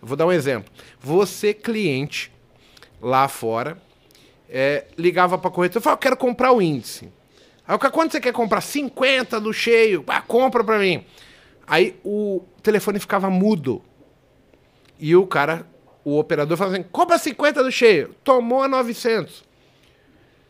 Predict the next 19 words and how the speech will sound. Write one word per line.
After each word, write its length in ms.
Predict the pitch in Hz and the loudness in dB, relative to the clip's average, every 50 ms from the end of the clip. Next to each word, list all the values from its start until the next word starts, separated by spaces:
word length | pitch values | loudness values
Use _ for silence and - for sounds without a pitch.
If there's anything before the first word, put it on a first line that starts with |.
| _ _ | _ _
Se 320 | - - - - - 302 370 | -14 -12 -10 -2 2 4 4
o 120 | 370 349 | 6 4
índice 400 | 247 180 147 131 120 - - - _ _ _ _ - - | 4 2 0 -4 -6 -12 -18 -20 _ _ _ _ -18 -14
subisse 680 | - - - 247 190 165 190 247 294 285 - - 151 - | -10 -6 -4 -4 -4 -2 0 0 0 0 -2 -4 -8 -6
pra 180 | - 143 147 | -4 -4 -2
novecentos 420 | 147 160 165 151 160 - 170 160 147 | 0 0 0 -2 -4 -6 -8 -4 -2
e 40 | |
oitenta, 640 | 165 143 135 - - 170 175 156 - - 117 92 85 - _ _ _ _ _ _ _ _ _ _ _ _ _ _ _ _ _ _ _ _ _ _ _ - | -2 -2 -2 -4 -4 -4 -4 -4 -6 -8 -10 -12 -12 -14 _ _ _ _ _ _ _ _ _ _ _ _ _ _ _ _ _ _ _ _ _ _ _ -18
cento 340 | - - 165 170 160 165 | -6 -2 -2 -2 -2 -2
e 40 | 151 | -6
vinte 240 | 131 139 131 - - | -6 -6 -6 -8 -6
e 20 | |
dois, 380 | 113 120 165 196 180 131 - - - - _ _ _ | -4 -2 -2 -2 -2 -4 -6 -10 -18 -20 _ _ _
ele 260 | - 143 151 151 151 | -4 -4 -2 0 -2
vendia, 800 | 143 120 110 139 156 165 160 151 131 120 107 131 190 226 208 156 | -2 -2 -4 -2 -2 -2 -2 -4 -6 -6 -8 -4 -2 -2 -2 -2
por 180 | - - 147 143 | -2 -2 -2 -2
exemplo, 340 | 131 113 123 131 120 156 | -2 -2 -4 -6 -4 -4
um 40 | 170 | -4
exemplo. 260 | 170 139 127 101 - | -4 -4 -4 -6 -8